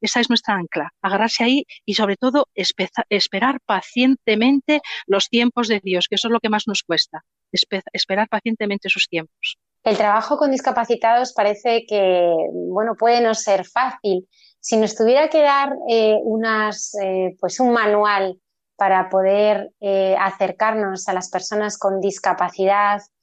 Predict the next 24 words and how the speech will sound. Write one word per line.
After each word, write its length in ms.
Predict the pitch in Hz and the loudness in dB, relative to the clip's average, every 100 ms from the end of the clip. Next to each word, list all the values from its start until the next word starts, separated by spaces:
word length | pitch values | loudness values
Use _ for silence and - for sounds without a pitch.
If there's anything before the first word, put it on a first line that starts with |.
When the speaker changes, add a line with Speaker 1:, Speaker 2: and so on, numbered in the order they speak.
| _ _ | _ _
Speaker 2:
y 80 | 208 | -2
hacerles 380 | 196 220 269 285 | 0 2 0 2
felices 400 | 247 285 277 220 | 2 2 0 -2
como 180 | 202 190 | -2 -4
ustedes 400 | 185 214 226 220 | -2 0 0 2
lo 100 | 196 | 2
hacen, 380 | 220 - 302 339 - _ _ | 2 -2 -4 -4 -8 _ _
¿qué 100 | - | -2
nos 160 | 233 247 | 0 0
podría, 680 | 247 214 220 208 202 190 - 190 | 0 2 4 4 2 0 -4 -8
qué 120 | 240 262 | 0 2
reglas 540 | 254 240 214 190 190 | 4 4 4 0 0
nos 180 | 196 - | -8 -2
podría 360 | 196 196 202 | 0 2 2
dar? 260 | 180 170 165 - _ _ | 4 2 -2 -10 _ _
Speaker 1:
Bueno, 220 | 208 226 - | 0 0 0
es 200 | - - | 0 0
muy 100 | 240 | 0
fácil 320 | - 185 180 | 0 -2 -2
acercarse 460 | 185 208 262 262 254 | -4 -4 -6 -4 -2
a 40 | |
ellos 220 | 262 285 | 0 -2
con 160 | - 196 | -2 -6
normalidad, 560 | 170 175 170 165 208 | -6 -6 -4 -2 -2